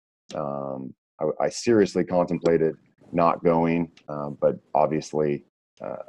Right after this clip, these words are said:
we had already had things booked and, and, and whatnot.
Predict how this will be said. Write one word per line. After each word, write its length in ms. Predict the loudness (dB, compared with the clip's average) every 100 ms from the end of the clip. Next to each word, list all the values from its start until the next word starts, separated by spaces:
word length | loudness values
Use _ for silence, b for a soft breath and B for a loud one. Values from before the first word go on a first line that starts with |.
| -12
we 120 | -4 0
had 100 | 4
already 220 | 4 4
had 160 | -2
things 220 | -2 -10 0
booked 320 | 0 2 -2
and, 200 | -8 -8 -12
and, 200 | -12 -10
and 140 | -8 0
whatnot. 460 | 0 0 -4 -4